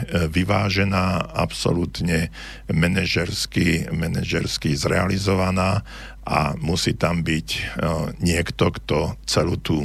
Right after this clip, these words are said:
výpravu vedie a, e, k čomu by tá výprava mala smerovať, to je k vystúpeniu na vrchol,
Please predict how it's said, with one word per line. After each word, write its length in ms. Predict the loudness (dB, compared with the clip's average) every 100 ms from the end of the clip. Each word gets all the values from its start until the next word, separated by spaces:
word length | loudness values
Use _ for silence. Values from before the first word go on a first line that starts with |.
| -4 -4
výpravu 720 | -2 0 0 2 2 -2 -6 -10
vedie 640 | -6 0 0 4 4 4 0 -6 -16 -8
a, 240 | 0 0
e, 800 | 0 -6 -20 -20 -6 0 0 0
k 100 | -6 -4
čomu 480 | 2 2 2 0 -2 -4 -4 -4 -4 -4
by 100 | -2
tá 160 | 0 0
výprava 720 | -2 -2 0 0 0 -2 -6 -8
mala 400 | -4 0 0 -2
smerovať, 520 | -2 2 2 2 -2
to 100 | -2 -4
je 80 | -4
k 80 | -4
vystúpeniu 640 | -4 -4 -2 -2 0 -2 -6 -2
na 80 | 0
vrchol, 480 | 0 0 0 0